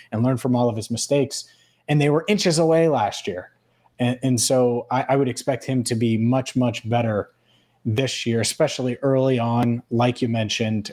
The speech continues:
And, uh, don't be shocked i-, if, if you look up at the end of the season and we're talking about Joey B M V P. That could, it's a very realistic, uh,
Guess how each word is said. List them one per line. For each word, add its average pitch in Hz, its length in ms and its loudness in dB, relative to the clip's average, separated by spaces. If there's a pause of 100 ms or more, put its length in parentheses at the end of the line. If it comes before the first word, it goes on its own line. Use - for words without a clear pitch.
And, 113 360 0
uh, 110 380 0
don't 143 160 0
be 165 120 0
shocked 175 540 -4 (600)
i-, 120 160 -2
if, 127 220 -2
if 117 180 -4
you 123 100 4
look 131 260 0
up 135 200 0
at 113 100 -4
the 117 140 0
end 123 120 2
of 120 100 0
the 120 60 0
season 110 560 0 (320)
and 107 140 0
we're 113 120 2
talking 120 300 -2
about 107 260 0
Joey 120 320 2
B 117 440 0 (320)
M 135 200 2
V 107 200 -2
P. 95 340 -4 (280)
That 113 140 0
could, 113 240 -4 (200)
it's 143 160 -2
a 113 60 0
very 135 520 2
realistic, 143 960 0 (480)
uh, 107 240 0